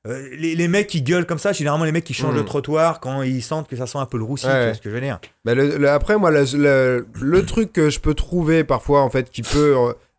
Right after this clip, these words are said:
Speaker 1: indirectement, euh, euh, aider, tu vois, et ça, c'est valable pour, euh, les styles de self-défense qui, soi-disant, pourraient ne, peut-être ne pas être efficaces, mais même les arts martiaux.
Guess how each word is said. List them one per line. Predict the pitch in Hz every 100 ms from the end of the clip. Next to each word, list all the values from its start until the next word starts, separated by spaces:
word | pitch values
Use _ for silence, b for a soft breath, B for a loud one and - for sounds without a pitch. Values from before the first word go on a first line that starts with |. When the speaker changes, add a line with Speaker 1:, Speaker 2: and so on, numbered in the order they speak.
| _
Speaker 1:
indirectement, | 170 160 170 165 160 165 156 160 156 131
euh, | 120 117 107 - _ _ _
euh, | 107 110 107 104 -
aider, | 127 143 147 208 269
tu | -
vois, | 165
et |
ça, | 147 190
c'est | 156
valable | 147 165 170 131 b b _
pour, | - 131 123
euh, | 120 117 104 - _ _ _
les | 123 135
styles | 156
de | 147
self-défense | 135 135 131 151 147
qui, | - - 127 127 117
soi-disant, | - 139 127 123 131 127 120
pourraient | - 117 117 123
ne, | 117
peut-être | 98 - 117
ne | 113
pas | 104 123
être | -
efficaces, | 120 120 165 165 156
mais | 165
même | 170 196
les | 175 151
arts | 143
martiaux. | 156 - 160